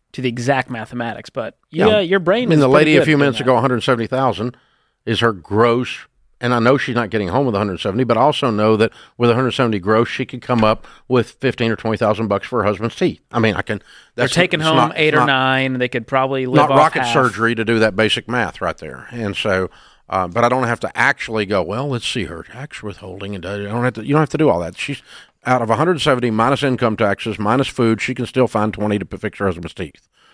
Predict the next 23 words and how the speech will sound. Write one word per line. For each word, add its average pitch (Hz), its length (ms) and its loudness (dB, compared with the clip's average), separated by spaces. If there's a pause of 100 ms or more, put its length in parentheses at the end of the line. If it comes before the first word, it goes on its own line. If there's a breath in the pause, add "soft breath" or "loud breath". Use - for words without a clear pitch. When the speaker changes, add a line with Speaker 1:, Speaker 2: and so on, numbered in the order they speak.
(200 soft breath)
Speaker 2:
I - 40 -12
mean, 92 140 -4
that's 101 140 -2
just, - 220 -4 (120)
just 92 300 -16
doesn't 98 260 -6
take 104 180 -6
a, 101 140 -8 (680)
you 101 160 -10
know, 87 180 -10
sixth - 400 -6
grader 90 260 -4
to 101 100 -2
do 107 180 2
that. 73 220 -6
So, 107 280 -2 (520 loud breath)
uh, 92 500 2 (180)
hypothetically, 98 600 -4
but 127 100 -4
that's 185 220 2
why, 90 300 0 (220)
that's 107 240 -6
why, 80 360 -6